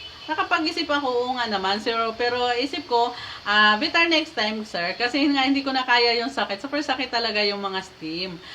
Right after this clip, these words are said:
Ayan. Pero kung magpatato ka, siguro kung lalaki ka, ayan, kayang-kaya mo yun, guys. Pero kasi,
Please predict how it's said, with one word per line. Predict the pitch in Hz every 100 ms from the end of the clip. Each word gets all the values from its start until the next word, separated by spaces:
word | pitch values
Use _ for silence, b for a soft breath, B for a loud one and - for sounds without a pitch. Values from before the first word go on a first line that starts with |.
| B B
Ayan. | 202 185 185
Pero | 294 359
kung | 370
magpatato | 349 359 339 311 311
ka, | 285 269
siguro | 302 330 339
kung | 320 302 294
lalaki | 247 240 226 226 233 226
ka, | 165 160 170
ayan, | 208 170 175 196
kayang-kaya | 277 311 311 285 285
mo | 285
yun, | 285 262 208
guys. | 208 -
Pero | 254 254
kasi, | 262 269 208 208